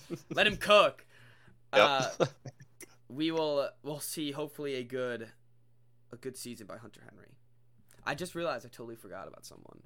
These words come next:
Speaker 2: but now he's on a different team,
Speaker 1: That,
Speaker 2: so
Speaker 1: that
Speaker 2: actually,
Speaker 1: always
Speaker 2: I don't know if
Speaker 1: happens.
Speaker 2: he, oh, all right, we'll get to him in case he's not on it, 'cause I, I don't wanna mess up the, the train in case he's on yours.
Speaker 1: Okay.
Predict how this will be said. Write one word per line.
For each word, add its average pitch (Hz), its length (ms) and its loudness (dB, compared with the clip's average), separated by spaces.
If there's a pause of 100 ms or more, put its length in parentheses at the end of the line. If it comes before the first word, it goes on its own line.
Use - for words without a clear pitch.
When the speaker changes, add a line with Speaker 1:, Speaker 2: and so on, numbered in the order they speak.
Speaker 2:
but 117 180 -6
now 139 300 0
he's 135 140 -4
on 127 160 -2
a 113 40 -6
different 113 280 -12
team, 117 140 -2
Speaker 1:
That, - 120 -4
Speaker 2:
so 107 60 -8
Speaker 1:
that 110 80 0
Speaker 2:
actually, - 140 0
Speaker 1:
always 110 200 0
Speaker 2:
I 117 60 0
don't 110 100 0
know 120 160 -4
if 113 80 -6
Speaker 1:
happens. - 140 -2
Speaker 2:
he, - 160 -14 (1040)
oh, 165 80 4 (420)
all 165 60 2
right, 110 100 -6
we'll 170 100 -6
get 196 140 -4
to 190 100 -4
him 156 80 -6
in 139 80 -8
case 131 380 -10
he's 117 200 -16
not 101 200 -12
on 64 160 -16
it, 50 120 -20 (800)
'cause 135 140 -14
I, 151 200 -2
I 180 100 2
don't 190 100 0
wanna 143 360 -4
mess 139 240 -8
up 127 140 -12
the, 110 240 -10
the - 60 -20
train 120 260 -10
in 113 60 -14
case 151 180 -12
he's 123 140 -12
on 101 160 -12
yours. - 380 -18 (1600)
Speaker 1:
Okay. 95 220 0